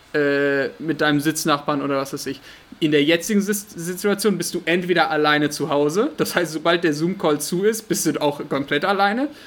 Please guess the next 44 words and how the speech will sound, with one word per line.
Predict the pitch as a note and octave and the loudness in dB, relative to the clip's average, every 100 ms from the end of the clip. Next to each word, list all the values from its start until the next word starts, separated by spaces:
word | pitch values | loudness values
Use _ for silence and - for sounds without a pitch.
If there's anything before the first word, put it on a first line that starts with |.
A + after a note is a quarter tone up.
| - - - | -20 -10 2
oder, | E3+ G3+ A#3+ C#4 D4 - _ _ | 4 4 4 2 -2 -12 _ _
ähm, | F#3 F3+ F#3 F#3+ F#3 - - - - - | 2 4 2 0 -6 -8 -20 -20 -14 -4
du | D#3+ | -4
sitzt | D#3 G#3 - | -2 -2 0
<laughs> | G3+ - | 0 0
in | F#3 | 0
einem | E3 | -2
arschkalten | - - D#3 F3 F3 | -4 -2 -2 0 0
Raum | D#3 G#3+ G3+ | 2 2 0
mit | F3 | 0
Maske | C#3+ D#3+ - G#3 | 0 0 0 0
auf | G3+ B3 B3+ | 2 2 0
und | - G3+ G3+ - - - - - | 2 2 2 -2 -18 -20 -12 0
ja, | F3+ D#3+ - | 2 2 -2
also | C#3+ C#3+ | -4 -4
sowas | C#3+ D3 D#3+ D#3 | -2 0 0 0
wie | D#3 | -4
ein | C#3+ - | -4 -8
Bier | D#3 G#3+ G3+ | 0 2 2
nach | F3 E3+ | 2 0
der, | - D#3 D3+ D3 | 0 2 2 2
nach | D#3+ D#3+ | 0 0
dem | - D3 C#3+ | -2 -4 0
Tag | D#3 G3+ G3+ | 2 2 0
gibt's | C#4+ - - | -4 -4 -4
nicht, | D#3+ C3+ | -4 -2
weil | C#3+ D3+ D3+ | 0 0 0
du | D3 | -2
darfst | D3+ D#3+ - | -2 -2 -2
das | F3 | -2
nicht | E3+ D#3+ | -2 -2
im | D3+ | -2
Büro | D3 C#3+ G3 | 0 2 2
machen | A#3 A#3 | 0 -2
und | F3+ E3 | -4 0
bei | D#3 | 0
der | D#3 | 0
Kälte | F3 F3+ E3 | 0 -2 0
machst | E3 E3+ | -2 -4
du | |
es | - | -4
auch | D#3 | -2
nicht | D3 C3+ | -2 -2
draußen. | C#3 F#3 B3 | -2 0 -2